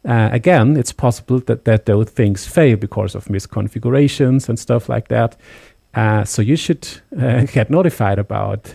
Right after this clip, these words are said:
uh, those things, because usually you don't notice, uh, when things are happening, um, just,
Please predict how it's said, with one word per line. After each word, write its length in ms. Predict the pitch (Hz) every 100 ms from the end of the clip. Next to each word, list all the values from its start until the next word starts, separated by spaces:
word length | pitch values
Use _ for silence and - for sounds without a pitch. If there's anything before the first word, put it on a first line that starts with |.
| -
uh, 60 | 113
those 220 | 104 101 -
things, 300 | 147 120 -
because 480 | 110 104 101 -
usually 400 | 127 113 - 101
you 120 | 101 98
don't 260 | 101 98
notice, 600 | 110 117 107 104 - -
uh, 260 | - 107 104
when 200 | 98 95
things 360 | - 107 95 104
are 160 | 98
happening, 540 | 95 110 - 101 101 - _ - - _ _ -
um, 520 | 107 98 95 98 101
just, 400 | - 101 - -